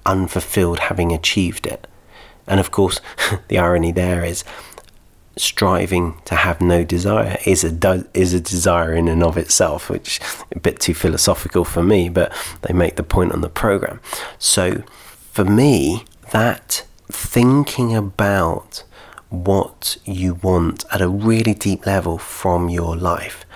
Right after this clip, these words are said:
So some of you might have heard me talk about my desire to buy a no money down million pound house in the countryside. I was looking in Derbyshire, Derbyshire stroke Leicestershire, Nottinghamshire, that kind of East Midlands area.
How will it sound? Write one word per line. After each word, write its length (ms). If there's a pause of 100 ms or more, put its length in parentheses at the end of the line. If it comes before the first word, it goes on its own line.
(300)
So 380 (380)
some 280
of 120
you 100
might 140
have 100
heard 220
me 120
talk 400
about 400 (440)
my 260
desire 580
to 280
buy 200
a 80
no 320
money 320
down 400
million 280
pound 280
house 400
in 140
the 60
countryside. 720
I 20
was 140
looking 360
in 260
Derbyshire, 600 (480)
Derbyshire 580
stroke 520 (400)
Leicestershire, 640
Nottinghamshire, 560
that 180
kind 180
of 80
East 200
Midlands 280
area. 300